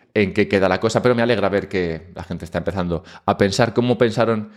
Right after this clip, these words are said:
en Mónaco, bueno, pensó en Mónaco el príncipe Alberto segundo, no hay relación conmigo. Bien, pues Alberto segundo dijo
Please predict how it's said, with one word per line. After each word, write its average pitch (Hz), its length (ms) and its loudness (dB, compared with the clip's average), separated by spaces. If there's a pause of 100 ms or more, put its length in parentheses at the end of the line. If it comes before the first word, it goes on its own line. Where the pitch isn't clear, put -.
(200)
en 104 200 0
Mónaco, 117 560 0
bueno, - 300 -4
pensó 82 460 -4
en 87 80 -6
Mónaco 95 420 -6
el 98 220 0
príncipe 127 800 0 (160)
Alberto 101 400 -2
segundo, 107 580 -2 (420)
no 76 200 -8
hay 73 160 -6 (200)
relación 80 540 -6
conmigo. 85 440 -6
Bien, - 220 0
pues 87 180 2 (320)
Alberto 104 380 2
segundo 113 440 2
dijo 95 680 2